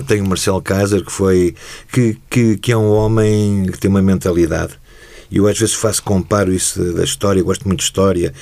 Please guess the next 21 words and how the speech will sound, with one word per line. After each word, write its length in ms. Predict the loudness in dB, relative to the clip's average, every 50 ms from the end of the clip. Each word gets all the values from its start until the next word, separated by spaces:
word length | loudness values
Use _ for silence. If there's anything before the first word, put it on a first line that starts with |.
| -20 -18 -10
sempre 260 | -4 -2 -2 -2 -2 0
comprei, 240 | -2 0 0 0
o 260 | 0 0 0 0 -2 -2
Ka-, 200 | 0 -2 0 0
Kaiser 360 | 0 0 0 2 2 2 2
é 80 | 2
holandês. 520 | 2 2 0 0 -2 -4 -4 -6 -6 -10 -18 -20 -20 -20 -20 -20 -20 -20 -20 -20 -20 -20 -20 -20 -20 -20 -20 -20 -20 -20 -20 -14 -6
Eh, 300 | -4 -2 0 0 0 -2 0
e 160 | 0 2 2
ele 220 | 2 2 0 0
às 120 | -2 -2 0
vezes, 580 | 0 0 0 0 -2 -8 -8 -8 -8 -6 -4 -2
eh, 920 | -2 0 0 -2 -2 -4 -6 -8 -10 -10 -12 -12 -14 -14 -14 -14 -14 -16 -16 -20 -20 -20 -12
sabe 320 | -6 -4 -2 -2 -2 -2 -4
distinguir, 640 | -6 -6 -4 -2 -2 0 0 0 2 0 2 2 2
eh, 300 | 0 0 0 -2 -4 -6 -10 -20 -20 -20 -20 -20
t-, 160 | -20 -14 -6
tem 140 | -4 -2 -2
que 80 | 0
ser 100 | 0 -2
pragmático. 680 | -2 0 -2 -4 -2 -2 -4 -4 -4 -8 -12 -20 -20 -20